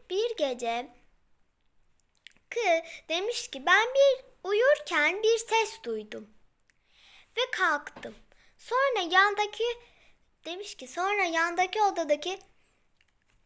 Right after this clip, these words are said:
hizmetçi hiç bağırdım ama duymadım." demiş. Ondan sonra demiş ki, "Yabancı adam gelmiş ve onu dem-, ben sana çok kapakladım, kapaklandım.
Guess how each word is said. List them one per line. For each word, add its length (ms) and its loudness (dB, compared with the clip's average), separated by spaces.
hizmetçi 640 -4
hiç 340 -10
bağırdım 580 6
ama 180 0
duymadım." 680 -6
demiş. 440 -10
Ondan 520 4
sonra 480 2
demiş 480 -8
ki, 180 -6
"Yabancı 600 8
adam 400 6
gelmiş 540 2
ve 80 0
onu 360 -4
dem-, 280 0
ben 240 0
sana 260 -8
çok 320 -10
kapakladım, 960 -8
kapaklandım. 840 -6